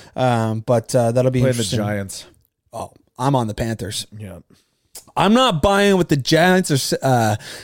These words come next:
Speaker 1: are selling. They end up beating the Titans, last minute touchdown.
Speaker 2: Absolute. Yeah, that was a good finish.
Speaker 1: <laughs> What a comeback by the Giants, but I'm not buying what they're selling, man. I'm telling you right now, I'm not sold on Danny Dimes. I mean, Saquon Barkley had a decent game,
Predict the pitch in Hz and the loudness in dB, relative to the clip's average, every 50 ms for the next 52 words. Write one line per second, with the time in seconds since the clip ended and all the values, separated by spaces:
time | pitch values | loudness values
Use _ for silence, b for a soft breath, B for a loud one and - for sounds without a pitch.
0 | B B - 147 143 - - 165 156 151 135 127 120 165 185 208 214 208 202 202 | B B 0 0 2 2 2 2 4 2 2 2 2 4 4 4 4 2 2 0
1 | 202 170 165 139 - 180 170 175 156 143 147 139 - B B B B B B 147 | 0 0 -2 -2 0 0 0 2 2 0 0 -2 -4 B B B B B B 2
2 | 160 170 - - 165 151 139 - - 151 147 143 - - 170 175 208 240 262 - | 4 4 2 2 2 0 0 0 2 0 0 0 2 0 2 2 2 0 0 -4
3 | - - 135 123 123 123 117 110 92 - - 120 120 107 95 92 95 101 104 113 | -6 -8 -8 -6 -6 -6 -6 -8 -10 -14 -12 -12 -10 -10 -10 -10 -12 -12 -12 -12
4 | 113 98 - 104 98 92 85 104 85 - - 95 87 85 80 80 - - - - | -12 -12 -12 -14 -14 -14 -14 -16 -18 -16 -16 -16 -14 -12 -12 -12 -12 -14 -14 -16
5 | - - - - 170 - - - B B B B B B - 170 - - - - | -18 -8 -4 -2 0 0 -2 -4 B B B B B B 0 0 0 0 0 0
6 | 175 180 170 170 143 127 120 - 135 127 117 117 113 - 131 127 127 123 113 - | 2 2 4 2 2 2 0 2 0 0 2 0 0 0 2 2 2 2 0 0
7 | - - 156 214 302 370 359 262 160 131 - - 131 135 139 135 131 127 127 123 | 0 2 4 4 4 2 2 2 0 0 0 0 0 2 2 2 4 4 2 2
8 | - 135 127 120 - - - 113 107 101 98 101 104 104 104 104 104 104 B B | 2 2 2 2 2 -2 -4 -4 -4 -6 -6 -6 -4 -4 -2 -4 -4 -6 B B
9 | B B B B 156 208 - - 247 240 220 202 175 175 175 165 151 143 139 139 | B B B B -2 0 2 2 2 4 4 4 4 4 4 4 4 4 4 4
10 | 139 143 151 151 143 135 - - 170 160 160 160 151 135 160 151 135 127 120 147 | 4 4 4 4 2 2 2 2 2 4 4 4 4 2 2 2 2 2 2 2
11 | 165 185 185 185 180 180 175 - - B B B B B 156 B 165 165 139 - | 2 4 4 4 2 2 0 -2 -6 B B B B B -6 B 0 0 0 2
12 | - 190 151 175 180 170 143 143 151 156 151 - 170 160 151 151 147 147 127 123 | 2 2 4 4 2 2 4 4 4 4 4 4 4 4 4 4 4 2 0 0
13 | 135 151 160 143 - 151 143 123 - 147 143 143 147 147 143 143 139 | 2 2 2 2 0 -2 -2 -2 0 2 2 4 4 2 2 0 -2